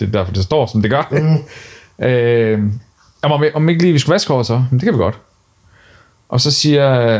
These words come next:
Speaker 1: og så står hende den anden der så
Speaker 2: Mm.
Speaker 1: ved siden af, og vi, vi hilste jo bare lige på hurtigt, hun var super flink.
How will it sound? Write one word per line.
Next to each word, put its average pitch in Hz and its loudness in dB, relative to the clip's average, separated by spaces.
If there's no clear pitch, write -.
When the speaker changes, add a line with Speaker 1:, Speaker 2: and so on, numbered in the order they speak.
Speaker 1:
og 117 0
så 143 0
står 202 0
hende 127 2
den 120 2
anden 139 2
der 123 0
så 110 -2
Speaker 2:
Mm. 110 0
Speaker 1:
ved 120 0
siden 139 0
af, 113 0
og 104 2
vi, 135 4
vi 139 2
hilste 107 -2
jo 107 -2
bare 82 0
lige 101 0
på 151 0
hurtigt, 131 2
hun 113 4
var 110 2
super 151 0
flink. 135 -2